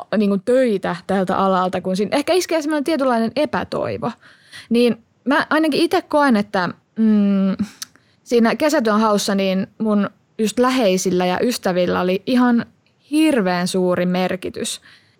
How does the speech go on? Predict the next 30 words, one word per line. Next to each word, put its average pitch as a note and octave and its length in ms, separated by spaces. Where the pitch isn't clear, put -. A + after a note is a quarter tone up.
siinä F#3+ 300
niin F#3 200
kuin F#3+ 200
kannustamisessa F#3+ 1080
sekä F#3 440
just D#4 260
sparrailussa, - 760
että F#3+ 120
mä F3+ 80
just F3+ 260
niitä F#3+ 180
hakemuksia F#3 600
luetutin - 460
paljon F#3 280
ystävillä. G3 460
Niin A3+ 280
onko A4 300
olemassa E4 580
siis A3+ 280
jotain A#3+ 560
ap-, D4 320
niin B3 240
kuin D4 80
muutakin A3 560
apua F#3 520
kesätöiden F#3 640
tai G3 180
töiden G#3 380
hakemiseen F#3 680
kuin F3+ 220